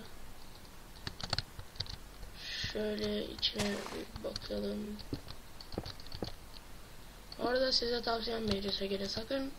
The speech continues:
ama sakın hile kullanmayın. Evet, bundan sonra buraya hav yazarak çıkabiliyoruz. Sonra başka neyimiz var? Buradan şeye bakmak istiyorum. Ee,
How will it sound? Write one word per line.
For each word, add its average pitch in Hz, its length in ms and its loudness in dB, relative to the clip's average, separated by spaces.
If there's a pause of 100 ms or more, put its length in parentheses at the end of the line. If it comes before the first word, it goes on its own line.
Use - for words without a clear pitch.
(140)
ama 202 180 4
sakın 214 380 6
hile 202 300 2 (100)
kullanmayın. 185 500 -2 (920)
Evet, 233 360 2
bundan 247 300 6
sonra 247 360 6
buraya 233 360 6
hav 233 180 6
yazarak 220 760 6 (160)
çıkabiliyoruz. 208 840 6 (1120)
Sonra 226 560 4
başka 220 320 6
neyimiz 220 440 6
var? 208 180 6 (1600)
Buradan 254 680 6
şeye 247 400 8
bakmak 240 360 4
istiyorum. 202 520 4 (1120)
Ee, 110 440 4